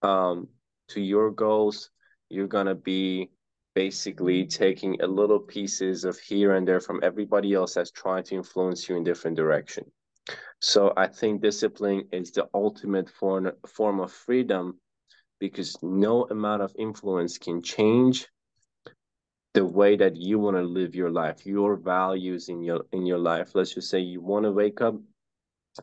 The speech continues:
every single day at five o'clock in the morning, right? And you wanna never drink alcohol. So no matter how many times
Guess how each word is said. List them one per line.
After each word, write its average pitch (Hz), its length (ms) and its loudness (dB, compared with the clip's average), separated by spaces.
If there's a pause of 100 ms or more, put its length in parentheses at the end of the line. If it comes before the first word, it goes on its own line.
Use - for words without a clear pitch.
every 110 500 0
single 110 440 -2
day 98 280 2
at 92 220 -4
five 98 240 0
o'clock 92 420 -4
in 92 60 -8
the 85 60 -6
morning, 87 420 -6 (340)
right? 104 280 2 (340)
And 92 180 -2
you 92 160 2
wanna 95 320 4
never 101 420 4
drink 101 360 2
alcohol. 87 560 -2
So - 160 -4
no 95 280 2
matter 120 320 4 (100)
how 120 140 0
many 127 260 0
times 107 600 -2